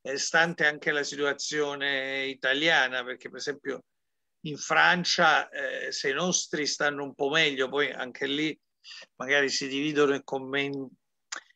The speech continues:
si creano anche, insomma, dei bei guai, ma comunque, insomma, esistono e,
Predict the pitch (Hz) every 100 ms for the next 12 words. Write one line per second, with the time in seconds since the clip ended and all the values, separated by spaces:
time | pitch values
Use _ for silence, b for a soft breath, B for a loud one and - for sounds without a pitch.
0 | _ - - 143 - 143 139 135 143 135
1 | 139 - 143 135 131 131 143 139 139 123
2 | 151 160 131 123 139 - 139 127 151 151
3 | 170 165 160 - 156 143 139 135 135 127
4 | 123 123